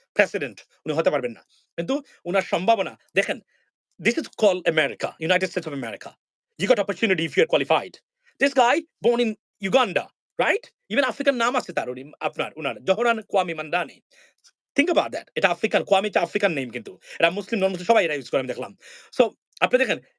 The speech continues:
এই ভদ্রলোক আজকে নিউ ইয়র্ক সিটির মতো মানে শহরের মেয়র হতে যাচ্ছেন। এটা আপনাকে আমি বলি, এটা এতটাই গুরুত্বপূর্ণ, ইংল্যান্ডের প্রেসিডেন্ট প্রধানমন্ত্রী হওয়ার চেয়ে গুরুত্বপূর্ণ এটা। আমি সরি এটা বলতে বাধ্য হলাম, অনেকে ডিসএগ্রি করতে পারেন, but ask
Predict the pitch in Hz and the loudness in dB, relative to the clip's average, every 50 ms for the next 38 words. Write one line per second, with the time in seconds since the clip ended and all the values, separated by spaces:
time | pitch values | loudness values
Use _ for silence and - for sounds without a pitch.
0 | _ _ 214 247 302 349 339 277 269 214 170 170 156 131 127 170 - _ _ _ | _ _ 2 4 4 4 4 4 2 2 0 -2 -4 -2 -4 -6 -6 _ _ _
1 | _ - - - - 220 190 202 226 262 285 294 285 277 - - - - - - | _ -10 -10 -6 -4 -4 -4 -2 0 0 2 2 0 0 -4 -10 -20 -20 -20 -18
2 | - - - 202 - 254 190 190 170 - 165 160 170 _ _ - 160 151 143 143 | -14 -12 -10 -8 -6 -4 -2 -2 -2 -2 -4 -6 -6 _ _ -8 -6 -6 -6 -8
3 | 143 - - - - - 170 180 170 127 101 - _ _ - 143 147 160 180 175 | -10 -14 -20 -4 0 2 2 4 2 0 -2 -6 _ _ -6 -2 0 2 2 0
4 | 160 - 135 123 - - - 113 95 _ _ _ _ _ _ _ _ _ - - | -2 -4 -4 -6 -6 -6 -10 -12 -12 _ _ _ _ _ _ _ _ _ -2 0
5 | 160 160 240 226 233 269 - _ _ _ - 147 - 208 196 - 214 208 190 170 | 2 4 4 4 2 0 -2 _ _ _ -8 -2 0 2 2 2 2 2 2 2
6 | 151 139 135 143 - - - 185 180 240 240 277 269 233 208 170 - - 160 156 | 2 0 0 -4 -4 -2 0 0 2 2 2 2 2 0 -2 -6 -6 -6 -8 -6
7 | 165 170 208 262 254 _ _ - 185 220 226 240 269 254 285 - - 247 - - | -4 -2 -2 -4 -4 _ _ -6 -4 0 2 2 2 2 2 2 0 0 0 2
8 | - 254 247 190 - _ _ _ _ 240 240 269 262 247 240 208 220 214 190 185 | 0 0 0 -2 -8 _ _ _ _ 2 2 2 2 -2 -4 -4 -2 0 2 0
9 | 170 - - 165 143 135 120 - 120 - 120 110 107 - 107 - _ _ _ _ | 0 -2 -4 -10 -10 -10 -10 -12 -14 -14 -14 -16 -16 -16 -18 -20 _ _ _ _
10 | _ _ _ - 156 170 180 175 - 214 220 208 175 - 190 185 165 151 196 196 | _ _ _ -2 -2 -2 -2 -2 0 0 0 2 0 0 0 -2 -2 0 0 0
11 | 208 196 240 240 247 247 - - _ 165 175 185 226 190 185 180 - 202 190 202 | 2 4 2 2 2 0 -6 -10 _ -4 -2 -2 -2 -2 -2 -2 -2 -2 -2 -2
12 | 233 247 240 247 247 277 285 - - - - 175 170 - - 196 254 262 - | -2 0 0 2 2 0 -2 -6 -12 -10 -6 -6 -6 -2 0 0 0 0 -2